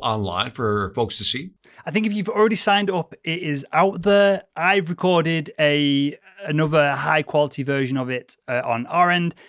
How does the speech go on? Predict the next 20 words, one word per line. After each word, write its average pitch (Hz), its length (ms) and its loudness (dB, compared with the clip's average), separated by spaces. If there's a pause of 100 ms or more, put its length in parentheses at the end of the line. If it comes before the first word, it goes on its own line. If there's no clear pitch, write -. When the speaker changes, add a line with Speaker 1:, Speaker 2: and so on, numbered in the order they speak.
(160)
Speaker 2:
And 120 140 -6
so 127 140 0
I'm 123 80 0
gonna 131 200 0
see 135 440 -2
if, 123 300 -4
you 139 100 -2
might 117 100 2
not 98 120 -8
let 95 100 -12
me, 95 100 -14 (100)
but - 60 -14
I'm 120 80 -4
gonna 117 100 -2
see 123 180 -4
if 113 100 -4
I 113 80 -2
can 107 180 -12
share 104 400 -6
it, 95 160 -16